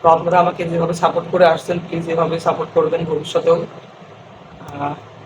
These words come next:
আর শুধু একটা কথাই বলতে চাই শেষ পর্যন্ত, প্লিজ, আহ, আমার স্বপ্নটাকে পূরণ করুন। আর আমার, আমার যে কি স্বপ্ন, আহ, যার জন্য আমি YouTube-এ আসছি,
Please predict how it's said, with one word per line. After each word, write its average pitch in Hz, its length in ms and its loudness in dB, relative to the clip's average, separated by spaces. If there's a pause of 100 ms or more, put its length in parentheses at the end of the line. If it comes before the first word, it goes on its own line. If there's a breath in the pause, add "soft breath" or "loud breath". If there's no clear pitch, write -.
(720)
আর 151 220 2
শুধু 170 360 -2 (140)
একটা 175 280 2
কথাই 175 220 4
বলতে 170 320 4
চাই 170 200 6
শেষ 170 340 -6
পর্যন্ত, 170 460 0 (720)
প্লিজ, 190 540 0
আহ, 147 280 4
আমার 175 160 2
স্বপ্নটাকে 170 500 2
পূরণ 170 320 0
করুন। 165 260 0 (160)
আর 156 220 0 (160)
আমার, 185 320 4 (120)
আমার 190 240 4
যে 214 100 -4
কি 196 160 -6
স্বপ্ন, 180 480 2 (640)
আহ, 170 180 6
যার 170 160 6
জন্য 180 220 -2
আমি 175 540 0
YouTube-এ 180 440 0
আসছি, 165 460 0